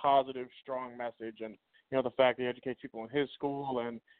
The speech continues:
you know, if you read up, it says he educated people in, you know, other schools, too. And, I mean, that's great. I mean, education's, you know, extremely important. I mean, everything, uh, you know, in terms of the hobby, the whole spectrum is important, and it's nice to know there's people like him hitting that portion of it, so that's great.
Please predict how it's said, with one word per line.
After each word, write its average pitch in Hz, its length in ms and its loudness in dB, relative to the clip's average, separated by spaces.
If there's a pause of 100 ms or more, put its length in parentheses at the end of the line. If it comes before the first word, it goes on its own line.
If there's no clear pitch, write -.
(120)
you 139 60 -6
know, 135 80 0
if 120 60 -2
you 135 80 -2
read 135 180 2
up, 135 180 6
it 123 100 -6
says 127 160 -2
he 127 100 -2
educated 123 360 -4
people 123 220 -8
in, 113 80 -8
you 113 80 -10
know, 95 120 -4
other 127 220 0
schools, 117 280 -8 (100)
too. 139 220 2
And, 120 120 -4 (240)
I - 40 -2
mean, 156 80 6
that's 185 200 2
great. 123 260 -4
I 120 40 -4
mean, 123 140 -4
education's, 139 520 -4
you 123 80 -8
know, 117 80 -2
extremely 123 460 -10
important. 120 480 -2
I 117 100 -4
mean, 117 200 -6 (340)
everything, 135 560 4 (100)
uh, 123 200 -2
you 117 140 -12
know, 117 100 -4
in 120 80 -8
terms 135 220 -6
of 123 60 -4
the 120 80 2
hobby, 123 380 6
the 117 80 -6
whole 123 260 -6
spectrum 120 400 -4
is 120 100 -12
important, 120 480 -6
and 110 160 -4 (320)
it's 135 180 -2
nice 143 180 4
to 143 60 -2
know 139 80 4
there's 127 100 -8
people 127 240 -4
like 117 180 2
him 127 220 -4
hitting 123 220 -2
that 120 220 4 (120)
portion 107 320 0
of 98 100 -4
it, 101 200 -2
so 92 180 -2 (280)
that's - 200 -4
great. 98 240 6